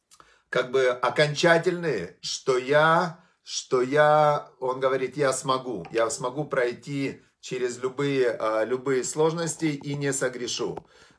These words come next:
А, в итоге что получилось? Вы знаете, в итоге он согрешил, он нарушил.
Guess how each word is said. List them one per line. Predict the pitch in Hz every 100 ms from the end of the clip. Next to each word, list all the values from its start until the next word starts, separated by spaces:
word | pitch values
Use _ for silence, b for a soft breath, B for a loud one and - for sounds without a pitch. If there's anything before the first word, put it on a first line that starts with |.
| -
А, | 117 113 113
в | - 139
итоге | 143 185 185 160
что | - 156
получилось? | 151 143 143 143 131 120
Вы | 123
знаете, | 120 160 160 143
в | 120
итоге | 151 147 143
он | 127
согрешил, | 127 123 127 - 113 87 -
он | 117 127
нарушил. | 127 123 123 139 147 - 117 104